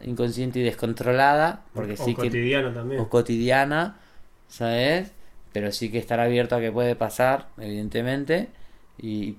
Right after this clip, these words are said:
Speaker 1: y saberlo tomar con humor y saberlo tomar con, con, con filosofía y sobre todo con, con calma.
Speaker 2: Y con gratitud, que vos
Speaker 1: Con
Speaker 2: decías.
Speaker 1: gratitud, ¿ves? Hasta lo, hasta lo cuando no te va bien, ¿no? Eh,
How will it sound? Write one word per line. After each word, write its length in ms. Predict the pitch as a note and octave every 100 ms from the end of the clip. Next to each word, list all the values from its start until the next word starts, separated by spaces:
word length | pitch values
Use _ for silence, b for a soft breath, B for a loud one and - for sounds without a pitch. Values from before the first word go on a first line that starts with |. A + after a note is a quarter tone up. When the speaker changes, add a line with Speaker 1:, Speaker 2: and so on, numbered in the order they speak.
| -
Speaker 1:
y 100 | G#2
saberlo 380 | G#2+ G#2+ A#2 A#2+
tomar 320 | A2+ A2+ A2+
con 140 | A2
humor 340 | G#2+ A#2 C3+ C#3+
y 40 |
saberlo 360 | A#2+ G#2 G#2 G#2+
tomar 340 | G#2 G#2 G#2
con, 340 | G2+ G#2+ G#2 G#2
con, 460 | - G2 F#2 F2+
con 200 | - F2+
filosofía 640 | G2+ G2 F#2 F#2+ - A2+
y 40 | A#2
sobre 240 | G#2 F#2
todo 200 | F2 F#2+
con, 240 | F2 F2 - - - - - -
con 160 | - F#2+
calma. 560 | F2 G#2 G#2 G#2 F#2 - - B B B B B
Speaker 2:
Y 80 | B2+
con 160 | A#2+ A#2
gratitud, 500 | A2+ A2+ A#2+ C#3 A#2
que 60 |
vos 100 | A#2
Speaker 1:
Con 120 | A#2+ A#2
Speaker 2:
decías. 160 | A#2+
Speaker 1:
gratitud, 600 | A2+ A#2 A2+ B2+ A#2+ G#2+
¿ves? 520 | F#2+ G2 A2+ D#3+ E3 - -
Hasta 300 | - G#2 G#2 G#2
lo, 220 | G#2 -
hasta 280 | F#2 - F#2+
lo 120 | F#2+
cuando 240 | G2 G2
no 140 | G2+ B2
te 100 | C3+
va 160 | A#2+ G#2+
bien, 380 | A#2+ C3+ A2+
¿no? 280 | A2+ C3+ D#3 - - - - - - -
Eh, 720 | A#2 A#2 A#2 G#2+ G#2+ G#2 G#2